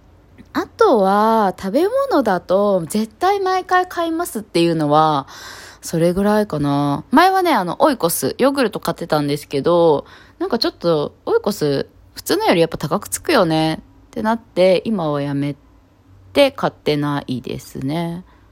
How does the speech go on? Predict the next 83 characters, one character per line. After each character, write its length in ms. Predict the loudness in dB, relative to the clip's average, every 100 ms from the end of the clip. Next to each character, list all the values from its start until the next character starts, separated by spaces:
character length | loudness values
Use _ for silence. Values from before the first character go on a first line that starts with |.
| _ _ _ _ _ _
う 60 | -6
ん。 400 | -4 -4 -6 -12 -18 -20 -20 _ _ -20 -20 -20 -18
そ 180 | -2 -2
う 40 |
そ 140 | 0 0
う。 40 |
で、 160 | 2 4
毎 280 | 4 4
回 260 | 0 2 2
じ 80 | 2
ゃ 40 |
な 100 | 2
い 40 | 2
ん 40 |
で 80 | -2
す 80 | -2
け 100 | -2
ど、 100 | 0
今 280 | 2 0
回 360 | 4 4 4 0
初 300 | -2 0 0
め 140 | 0
て 100 | -2
買 160 | -4 -6
っ 20 |
た 220 | -4 -4
も 120 | -2 -2
の、 120 | -4
食 260 | -4 0
品 220 | 4 6 4
編 200 | 2 2
で 60 |
い 60 | 0
き 60 |
ま 100 | -2
す 80 | -4
ね。 160 | -6 -2
こ 80 | -4
れ 40 |
食 260 | -4 -2 -2
品、 480 | 0 -2 -2 -6 -10 -20 -14
今 160 | -6 -2
回 120 | -2
初 160 | -2 -4
め 100 | -4
て 80 |
買 140 | -4 -4
っ 20 |
た 140 | -2
の 160 | -4 0
は、 160 | 2 0
そ 100 | -2
う、 40 |
さ 100 | -6
っ 20 |
き 140 | -2 0
冷 140 | 2
凍 120 | 0
し 40 | -2
て 60 |
た 120 | -2
豚 280 | -4 -2 -2
バ 140 | -2 -4
ラ 140 | -4
肉 320 | -8 -10 -20
と、 440 | _ 0 2 2 -2 -14 -20 -6
あ 100 | -4
と 220 | -2 -2 4
ア 100 | 4
イ 80 |
ス 140 | 4 0
買 140 | 0
い 20 |
ま 120 | 0 -2
し 20 |
た。 120 | -2 0
ア 60 |
イ 40 | 0
ス 80 |
ク 120 | 2 2
リ 140 | 2
ー 20 |
ム。 140 | 0